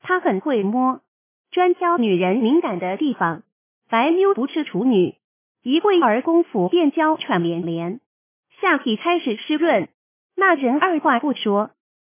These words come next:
挺起阳具便插了进去。他的阳具十分粗大，并不是白妞熟悉的水声，更不会是金虎。“这是谁？”“福哥。”“马小提。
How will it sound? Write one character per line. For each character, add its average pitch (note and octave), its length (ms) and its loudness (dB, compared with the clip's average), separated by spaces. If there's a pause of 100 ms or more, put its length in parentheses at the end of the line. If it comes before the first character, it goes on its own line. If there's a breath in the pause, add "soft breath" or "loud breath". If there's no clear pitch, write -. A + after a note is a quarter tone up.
(140)
挺 F4 240 2
起 A#3 180 -6
阳 G3 220 0
具 E4 200 0
便 D4+ 200 2
插 D#4+ 260 -4
了 A#3 140 2
进 B3 220 0
去。 - 340 -6 (420)
他 F#4 180 0
的 D4 140 0
阳 C#4 220 0
具 C4+ 280 0
十 G3 220 -4
分 D#4+ 200 2
粗 D#4 200 -4
大， G#3+ 320 -4 (460)
并 F4+ 220 4
不 C4+ 120 -2
是 C4 260 0
白 B3+ 180 0
妞 F#4+ 240 2
熟 C4 220 -4
悉 E4+ 220 -4
的 C#4+ 140 -2
水 F#3+ 240 0
声， G3 320 -6 (500)
更 F#4 180 4
不 A3 120 0
会 D#4+ 180 0
是 D#4+ 220 -2
金 E4+ 200 4
虎。 D#3+ 340 -4 (460)
“这 E4+ 180 0
是 C#4+ 140 -2
谁 G3+ 400 -6 (460)
？”“福 C4+ 200 -2
哥。 C4 340 0 (440)
”“马 C4+ 260 2
小 F#3 160 -2
提。 F#3 420 -2